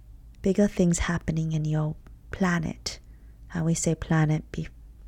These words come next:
because it's not just the world, but it's the planet itself.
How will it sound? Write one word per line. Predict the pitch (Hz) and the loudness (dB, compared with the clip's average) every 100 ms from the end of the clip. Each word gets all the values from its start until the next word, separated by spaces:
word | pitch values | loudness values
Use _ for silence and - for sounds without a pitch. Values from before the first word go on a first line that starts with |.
| - - - - - - - | -18 -16 -14 -16 -18 -12 -6
because | - 185 | 6 8
it's | 170 - | 8 6
not | 180 - | 4 4
just | - 175 - | 2 2 2
the | 175 | 0
world, | 165 180 170 160 160 - - - - - - - - - - | 6 6 8 4 -2 -8 -18 -20 -20 -20 -20 -20 -20 -18 -6
but | 170 | -4
it's | 165 | -2
the | - | -2
planet | - 170 165 - | 0 2 2 0
itself. | - - 185 165 156 - - | -4 -2 0 2 0 -6 -16